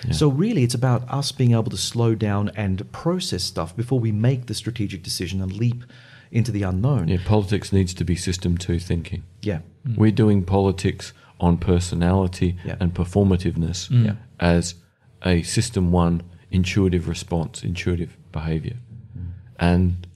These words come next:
Speaker 1: that doesn't work.
Speaker 3: Mm.
Speaker 1: We're getting middle of the road mediocrity.
Speaker 2: Mm.
Speaker 1: Now, we're getting middle of the road mediocrity for all sorts of reasons we've covered today.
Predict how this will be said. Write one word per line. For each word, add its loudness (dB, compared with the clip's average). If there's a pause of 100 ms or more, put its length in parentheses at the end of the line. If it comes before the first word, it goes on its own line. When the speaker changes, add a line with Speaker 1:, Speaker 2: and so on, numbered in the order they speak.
(220)
Speaker 1:
that -4
doesn't 0
work. 0 (280)
Speaker 3:
Mm. -4 (180)
Speaker 1:
We're 4
getting 4
middle 4
of 0
the 0
road 4
mediocrity. 2 (100)
Speaker 2:
Mm. -4 (120)
Speaker 1:
Now, 2 (160)
we're 4
getting 6
middle 4
of 2
the 4
road 4
mediocrity 4
for -4
all -2
sorts -2
of -2
reasons 0
we've -4
covered -4
today. -8